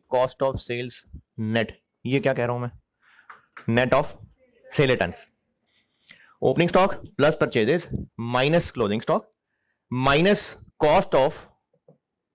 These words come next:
all outs। चाहे अंग्रेजी गलत हो, लेकिन समझ आ रहा है क्या? जितने भी स्टोर से आउट हुए हैं other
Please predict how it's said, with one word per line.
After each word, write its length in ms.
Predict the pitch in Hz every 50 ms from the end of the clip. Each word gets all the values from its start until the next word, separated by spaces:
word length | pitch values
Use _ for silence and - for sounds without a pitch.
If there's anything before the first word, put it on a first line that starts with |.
| _ _ _ _ _ _ _ _ _ _ _ _ _ _ _ _ _ _ _ _ _ _ _ _ - _ _ - _ _ _ _ _ _ _ _ _ _ _ _ -
all 320 | 123 131 139 143 147 143 - - - _ _ _ _ _ - - _ _ _ _ _ _ _ - - - _ _ _ - _ _ _ _ _ _ _ - - _ _ _ _ _ _ _ -
outs। 320 | 123 127 113 104 - - - - - - _ _ _ _ _ _ _ _ _ _ _ _ _ _ _ _ _ _ _ _ _ _ _ - - - _ _ _ _ - -
चाहे 160 | 113 120 127
अंग्रेजी 320 | 127 127 117 110 110 123 120
गलत 200 | 113 113 120 117
हो, 100 | 123 117
लेकिन 440 | 135 151 135 107 107 120 120 110 104 _ _ -
समझ 160 | - 123 127
आ 60 | 123 107
रहा 120 | 120 131
है 80 | - - _ _ _ _ _ _ _ - _ -
क्या? 220 | - 117 113 101 - _ _ _ _ _ _ _ _ _ _ _ _ _ _ _ _ _ _ _ - - - - - 127
जितने 260 | 120 135 - 147 160
भी 120 | 156 170 160
स्टोर 220 | - 147 143 143
से 100 | 143 156
आउट 200 | 127 127 135 131
हुए 140 | 120 110 107
हैं 160 | 110 131 165 - _ _ _ _ _ _ _ _ _ _ _ _ -
other 240 | 113 123 120 131 131